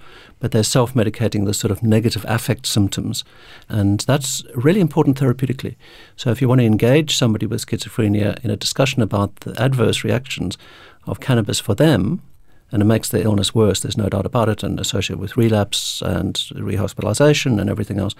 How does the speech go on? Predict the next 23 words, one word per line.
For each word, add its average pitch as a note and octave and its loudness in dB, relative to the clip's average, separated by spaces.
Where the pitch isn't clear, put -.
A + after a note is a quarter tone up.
the A#2 2
discourse C3 2
needs A#2 4
to - -6
start A2 0
with G#2+ -4
an G#2 0
understanding G2+ 0
about G#2+ -2
why A2+ 4
they're G#2+ 2
using. G2 -6
And G#2 0
we G#2 2
actually B2+ -4
do B2 0
have A2 0
some A2 -2
programs G#2 0
looking A2 -4
at G#2 -8
that G#2 -2
particularly G#2+ -6